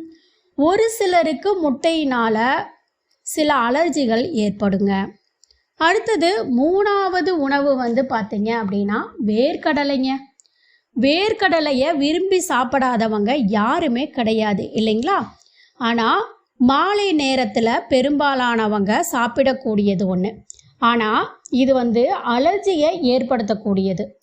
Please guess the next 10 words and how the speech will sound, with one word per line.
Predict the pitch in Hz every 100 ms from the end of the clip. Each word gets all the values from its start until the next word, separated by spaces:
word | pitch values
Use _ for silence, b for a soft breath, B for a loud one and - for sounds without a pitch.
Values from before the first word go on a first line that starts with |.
| _
அதனால | 214 202 254 254 214 247
உங்களுக்கு | 370 311 320 320
அலர்ஜி | 302 349 339 330
ஏற்பட்டா | 285 233 202 233
இதை | 254 226
தவிர்த்திடுங்க. | 240 190 185 170 190 185 190 190 _ - - - 110 - - _ _ _ _ b b b b b b b -
நான்காவது | 269 294 339 415 415 403 392 381 381
உணவு | 330 302 277 311
அப்படின்னு | 277 214 240 254
பார்த்தீங்கன்னா | 233 220 208 208 226